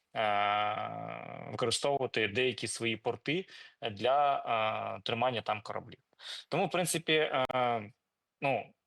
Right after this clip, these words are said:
побачимо застосування, побачимо можливості масштабування виробничих потужностей. І знов таки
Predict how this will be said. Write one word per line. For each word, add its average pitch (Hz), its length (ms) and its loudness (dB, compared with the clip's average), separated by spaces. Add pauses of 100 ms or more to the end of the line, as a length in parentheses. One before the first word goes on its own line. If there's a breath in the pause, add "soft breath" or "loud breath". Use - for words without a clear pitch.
побачимо 131 540 0
застосування, 120 800 0
побачимо 110 560 -2
можливості 117 640 -4
масштабування 123 720 -2
виробничих 113 480 -2
потужностей. 101 640 -8
І 92 40 -2
знов 123 240 0
таки 117 300 -4